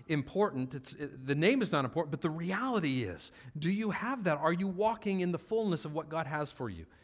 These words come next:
Or would you say, "No, I'm still, I'm still on the other side of the Jordan, and it's still <laughs> really dry over here. It's still desert." No, God wants to bring us in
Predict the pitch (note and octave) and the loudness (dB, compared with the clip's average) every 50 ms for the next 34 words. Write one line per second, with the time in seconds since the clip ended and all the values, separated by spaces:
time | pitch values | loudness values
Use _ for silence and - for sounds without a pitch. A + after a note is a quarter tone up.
0 | - - - - C3+ C#3+ C#3+ D3+ C#3+ D#3 C#3+ - - D#3 D3 D3 D3+ E3 E3+ E3 | -20 -20 -10 0 2 4 4 4 4 0 -2 0 2 2 4 4 4 4 4 2
1 | D3 C3 A#2+ - - - - - D#3+ D#3+ E3 E3+ E3 E3 - - - - - G#2 | 0 -4 -4 -6 -8 -8 -2 0 2 4 4 2 0 -2 -8 -20 -20 -18 -12 -12
2 | G#2 - - D3 C#3+ D3 C#3+ C3+ C3 C3 C3+ C#3+ C3 - D3+ C#3 C#3 D3 D3+ C3+ | -10 -6 0 0 2 2 4 4 4 4 4 2 0 0 0 0 0 0 -2 -2
3 | A#2+ B2+ B2 B2+ B2+ B2 B2+ B2+ B2+ - G#2+ G2+ G#2+ G2+ - - - - - A2 | 0 0 0 0 0 0 -2 -4 -4 -4 -6 -6 -6 -8 -10 -12 -12 -8 -6 -6
4 | C3 G2+ - D#3+ C3+ B2+ B2 G#2+ F#2+ A#2 B2 A2+ A2+ A2 G#2+ G#2 G2+ G2 G2 F2 | -4 -4 -4 -4 -4 -2 -4 -4 -4 -4 -4 -2 -2 -2 -2 -2 -2 -4 -8 -8
5 | G2 F#2 E2+ E2+ - - - - _ _ _ - _ _ _ - C3 B2 - - | -10 -10 -12 -14 -16 -20 -20 -20 _ _ _ -20 _ _ _ -8 -6 -6 -6 -2
6 | - D3+ C3 B2+ C3+ C3 B2+ A#2+ G2 F#2+ E2 F2+ - - _ _ _ - - - | 0 0 0 2 4 4 2 2 0 -4 -10 -10 -14 -20 _ _ _ -20 -10 -4
7 | C3+ C3 A#2+ C3 C#3 D#3+ E3 E3 E3+ D#3+ - - - C3 G#2 G2 G2 - A#2+ A#2+ | -2 -2 0 0 0 -2 0 0 -2 -4 -4 -8 -10 -10 -10 -10 -8 -8 -4 -2
8 | C3 C#3+ C#3+ D3 D3 D3+ C#3+ - C3 A#2+ A#2 G#2+ - - - - - - A#2 A#2 | 0 2 2 2 0 0 -4 -4 -4 -4 -4 -4 -6 -10 -14 -14 -10 -6 -4 -2
9 | A2+ G#2+ G2 F2 D#2+ C#2+ | -2 -2 -2 -4 -6 -8